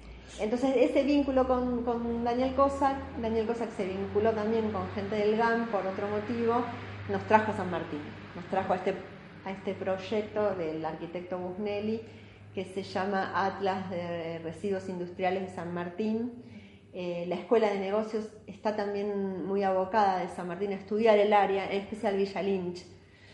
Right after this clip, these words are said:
Eh, bueno, eh, todo, todo tiene que ver con todo y ahí es que estamos, eh, est-, estamos con una de mis dos compañeras, con la que se presentó en el concurso, eh, haciendo las pasantías en, en San Martín,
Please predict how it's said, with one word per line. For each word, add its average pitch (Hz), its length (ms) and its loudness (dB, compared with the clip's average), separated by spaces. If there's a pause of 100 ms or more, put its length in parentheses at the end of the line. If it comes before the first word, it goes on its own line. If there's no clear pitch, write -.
(340)
Eh, 175 400 -4 (840)
bueno, 185 240 0 (260)
eh, 165 680 -12
todo, 202 260 6
todo 220 240 4
tiene 214 200 4
que 214 60 6
ver 220 160 8
con 226 220 2
todo 247 400 4
y 196 440 -6
ahí 180 200 -2
es 185 100 -6
que - 80 -10
estamos, 175 480 -8 (280)
eh, 170 120 -12 (120)
est-, - 360 -18
estamos 196 400 -6 (340)
con 202 180 0
una 214 180 2
de 185 140 -2
mis 185 180 -6
dos 196 140 -6
compañeras, 196 560 -6 (180)
con 175 100 -10 (180)
la 175 80 -8
que - 520 -12
se 170 120 -10
presentó 175 300 -10
en 185 60 -6
el 185 80 -8
concurso, 202 560 -4 (580)
eh, 170 340 -6
haciendo 190 340 -4
las 175 120 -4
pasantías 190 840 -4 (200)
en, 170 340 -12
en 170 180 -14
San 175 140 -10
Martín, 208 580 -4